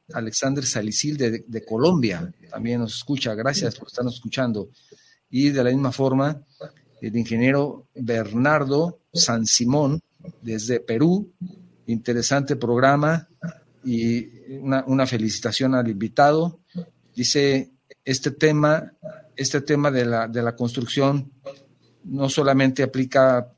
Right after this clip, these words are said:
por supuesto, no solamente aplica para México, los países de Latinoamérica también estamos interesados en estas megatendencias". Pues, pues sí, claro, claro que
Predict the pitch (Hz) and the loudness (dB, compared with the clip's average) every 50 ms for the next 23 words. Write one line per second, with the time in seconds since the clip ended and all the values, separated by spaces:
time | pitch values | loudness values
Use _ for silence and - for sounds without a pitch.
0 | - - 117 104 107 - - 151 147 - 131 127 - 143 139 139 139 131 143 127 | -16 -14 -12 -12 -12 -10 -8 -6 -4 -4 -2 -2 -2 0 0 0 0 0 0 0
1 | 127 139 135 139 123 131 131 131 139 156 165 160 - 135 - - 113 92 - - | 0 -2 -2 0 0 2 2 2 4 2 2 0 0 -4 -4 -4 -6 -6 -6 -10
2 | - - _ - - - - 120 120 - - 127 131 135 147 127 123 120 - 123 | -20 -20 _ -20 -16 -6 -4 -4 -2 0 2 0 2 2 4 2 2 2 0 0
3 | 127 131 135 143 139 135 135 135 131 131 135 135 - _ _ _ - - - _ | 2 2 2 2 2 0 0 0 0 0 0 -2 -6 _ _ _ -20 -20 -20 _
4 | - 117 117 123 127 127 131 131 - 131 127 131 127 127 120 113 123 117 117 117 | -4 -2 0 2 2 2 2 2 2 2 2 2 2 0 -2 0 0 -2 -2 0
5 | - 135 127 127 127 127 127 127 - - _ _ _ _ - 117 113 120 123 123 | 2 2 4 4 2 0 -2 -4 -6 -8 _ _ _ _ -10 -4 -2 0 0 -2
6 | 120 - 131 123 - - 127 120 113 110 92 - 101 98 92 101 95 95 - - | -2 -2 -2 -2 0 0 0 0 0 -2 -4 -4 -4 -6 -4 -6 -6 -6 -6 -6
7 | 92 85 - - 110 110 92 - 104 95 - - - - 110 101 95 90 - _ | -6 -8 -8 -6 -6 -6 -6 -6 -4 -4 -4 -4 -4 -4 -4 -4 -4 -6 -10 _
8 | 104 104 101 92 - 104 92 87 82 - | -10 -8 -8 -8 -8 -8 -8 -8 -8 -12